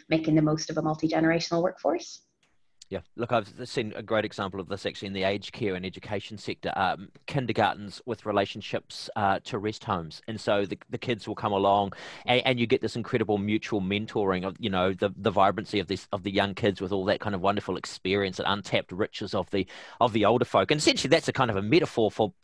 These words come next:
Speaker 2: you know, throwing everyone in together, isn't it?
Speaker 1: Absolutely. And, you know, that, that has worked really well and they've had some really positive outcomes from that. So, you know, if, if that can happen, um, in that kind of environment, there's absolutely no reason why we shouldn't take those lessons and apply them in a,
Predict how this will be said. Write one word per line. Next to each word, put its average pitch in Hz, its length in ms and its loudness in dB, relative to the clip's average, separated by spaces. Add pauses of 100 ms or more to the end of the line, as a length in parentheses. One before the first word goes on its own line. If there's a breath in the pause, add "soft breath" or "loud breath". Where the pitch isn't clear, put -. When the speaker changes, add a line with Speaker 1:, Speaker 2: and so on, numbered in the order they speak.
(320)
Speaker 2:
you 147 100 -4
know, 101 180 -2 (120)
throwing 117 340 0
everyone 110 280 2
in 117 100 0
together, 127 360 0
isn't 151 140 -6
it? 85 200 -4 (340)
Speaker 1:
Absolutely. 311 720 6
And, 262 160 8
you 254 160 8
know, 262 120 6
that, 277 300 2
that 269 260 2
has 247 160 2
worked 190 380 2
really 208 240 4
well 208 280 6
and 226 100 2
they've 220 100 0
had 220 180 -2
some 208 140 0
really 190 240 2
positive 180 420 0
outcomes 240 540 -2
from 240 220 -2
that. 185 240 -2
So, 185 260 4 (300 loud breath)
you 214 100 6
know, 196 140 6
if, 202 280 2
if 208 140 0
that 226 220 4
can 214 580 2
happen, 175 560 2
um, 170 320 2
in 180 140 0
that 175 160 0
kind 175 180 -2
of 165 80 -2
environment, 170 540 2
there's 175 180 0
absolutely - 440 -4
no 180 220 4
reason 175 380 2
why 165 140 -2
we 165 100 0
shouldn't 165 320 -4
take - 240 -4
those 165 180 2
lessons 160 480 -2
and 165 80 -4
apply 160 300 0
them 160 160 0
in 160 100 2
a, 160 80 2